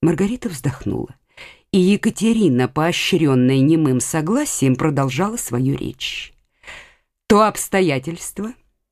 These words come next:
что король Наварский на глазах у всех имеет связь с одной из моих прислужниц, влюблён в неё до неприличия, пренебрегает любовью женщины, которую благоволили дать ему в супруги,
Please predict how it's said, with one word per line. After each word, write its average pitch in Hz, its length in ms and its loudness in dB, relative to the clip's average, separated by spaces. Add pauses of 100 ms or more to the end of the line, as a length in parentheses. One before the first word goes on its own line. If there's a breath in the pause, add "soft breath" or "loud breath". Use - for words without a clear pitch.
(100)
что - 320 0
король 190 340 2
Наварский 160 760 -2
на 190 160 4
глазах 151 480 0
у 143 40 -2
всех - 400 -2
имеет 143 320 2
связь 151 380 0
с - 100 -4
одной 143 300 2
из 127 100 0
моих 131 280 0
прислужниц, - 1000 -4 (500 loud breath)
влюблён 196 680 6
в 127 140 -4
неё 156 300 2
до 139 160 2
неприличия, 180 920 -2 (560 soft breath)
пренебрегает 202 840 2
любовью 165 440 2
женщины, 131 680 0
которую 156 400 2
благоволили 151 720 2
дать 139 480 -2
ему 123 240 2
в - 80 -12
супруги, - 840 -4